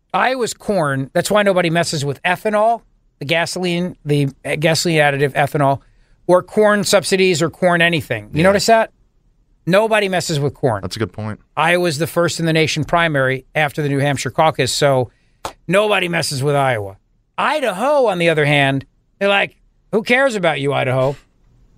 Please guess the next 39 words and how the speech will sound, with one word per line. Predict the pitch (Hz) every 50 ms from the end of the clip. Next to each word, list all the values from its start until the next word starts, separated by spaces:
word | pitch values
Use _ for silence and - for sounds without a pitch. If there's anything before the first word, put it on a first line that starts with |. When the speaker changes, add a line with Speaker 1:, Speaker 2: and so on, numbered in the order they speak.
| _ _ - _ _ _ _ _ _ _ _ -
Speaker 1:
Damn | 139 143 135
shame, | 123 - - 156 143 131 113
if | 98 -
you | 120 117
ask | 117 110 -
me. | 120 120 131 120 98 - _ _ _ _ _ - - - - - - - - -
All | - 262 269
right, | 254 226 208
well, | 214 233 247
listen, | 285 311 - - 202
we | 175 180
got | 190 208 202
a | 175
big | 143 277 302 262
six | - - 277 - -
o'clock | - 269 254 - -
hour | 254 240 233 226
coming | - - 240 226 220
up | 214 -
straight | - - 226 214 196
ahead | 185 202 202 156
for | - 180
you, | 180 175 196 208 180 151 139 147 175 196 185 - _ _ _ _ _ _ _ _ _ _ _ _ -
and | 170 185
it'll | 190 196 190
include | 185 139 - - 240 277 269 254 247 240 220 185
a | 185 196 190
breakdown | 160 123 151 196 240 262 233 - - 247 220 208 208 202 196 202 196
of | 190 185 180 160
very | 147 139 131 185 220 247 262 269 262
dangerous | 196 - 214 208 208 196 170 190 196 175 -
polling | - - 196 196 196 196 175 170
numbers | 165 165 160 151 147 147 143 135 - - - _ _ _ _ _ _ _
for | - 180 175
Joe | 151 135 170 160 147
Biden. | 135 160 151 143 127 123
Oh, | - 240 240
how | 233 277
about | 294 339 320 277